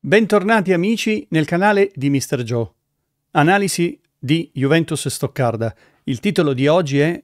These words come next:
Sconfitta meritata. Meritata. Sì, senza dubbio. Ci sono delle attenuanti, assenze importanti sia in difesa che in avanti, ma faccio davvero fatica a trovare aspetti positivi in questa gara.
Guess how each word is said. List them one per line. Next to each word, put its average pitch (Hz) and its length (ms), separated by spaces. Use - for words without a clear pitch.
Sconfitta 160 680
meritata. 113 680
Meritata. 135 640
Sì, - 280
senza 135 300
dubbio. 107 400
Ci - 160
sono 190 280
delle 143 260
attenuanti, 135 760
assenze 139 480
importanti 131 680
sia 139 220
in 120 140
difesa 127 580
che 113 140
in 110 120
avanti, 127 480
ma 165 240
faccio 196 320
davvero 180 400
fatica 185 680
a 143 120
trovare 151 340
aspetti 147 380
positivi 160 680
in 123 100
questa 123 260
gara. 104 360